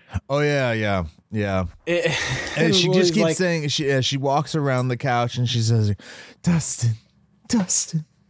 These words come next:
Speaker 1: Dustin, Dustin," and, like, doing these weird hand gestures too.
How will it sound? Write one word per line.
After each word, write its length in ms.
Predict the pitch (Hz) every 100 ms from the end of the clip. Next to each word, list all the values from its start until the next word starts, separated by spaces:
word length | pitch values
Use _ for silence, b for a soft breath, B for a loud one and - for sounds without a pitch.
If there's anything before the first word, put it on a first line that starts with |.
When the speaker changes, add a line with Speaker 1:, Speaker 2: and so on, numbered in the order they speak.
| b b b
Speaker 1:
Dustin, 680 | 311 277 - - 208 196 202 _ _ _ _ -
Dustin," 800 | - 339 339 - - 262 262 302 - B B B
and, 80 | 165
like, 200 | 156 135
doing 220 | 147 165
these 160 | 160 120
weird 280 | 127 147 117
hand 360 | 120 120 123
gestures 540 | 113 120 - 131 120 -
too. 260 | 127 131